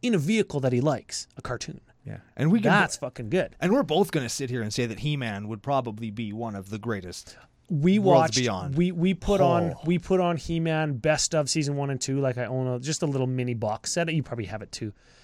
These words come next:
Speaker 1: And, um, so <laughs> he has, like, ten and, ten episodes or whatever, right? And the menu kinda, like, panned through the interior of Castle Grayskull up to the, up to the
Speaker 2: Mm-hmm.
Speaker 1: seat.
Speaker 2: Yeah.
Speaker 1: And the, the, the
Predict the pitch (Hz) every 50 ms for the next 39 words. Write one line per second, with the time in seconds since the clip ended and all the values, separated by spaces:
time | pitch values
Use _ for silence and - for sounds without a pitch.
0 | _ _ _ _ - 139 127 120 117 120 120 117 117 117 113 110 110 107 107 -
1 | - - - 143 117 - - - - - - 160 - - 165 147 139 131 - -
2 | 151 143 143 139 139 139 - 160 160 151 147 147 131 - - - - - _ -
3 | 147 127 - 117 - - 127 120 120 123 120 120 123 123 127 123 123 123 143 151
4 | - - - - - _ _ _ 190 180 160 147 - _ 165 139 156 156 151 147
5 | 143 147 151 170 185 185 185 - 175 170 160 156 151 147 143 143 - _ _ -
6 | - 147 143 143 143 151 151 156 139 - - - 131 135 139 143 151 151 139 139
7 | 139 - 139 139 135 - - 131 135 139 143 139 - - - 139 131 120 - 147
8 | 135 117 123 123 131 123 - - 160 147 - 135 131 - - - 143 127 127 127
9 | - - 139 - - 147 123 123 - 131 139 151 190 - - - - 160 185 -
10 | - - - - 185 175 165 - - 180 175 165 160 - - _ _ _ _ _
11 | - 156 127 147 151 151 147 143 143 - - _ _ _ _ _ _ _ _ -
12 | 151 147 143 139 135 147 - 160 139 143 143 135 131 127 131 - 139 135 135 147
13 | 143 135 131 123 117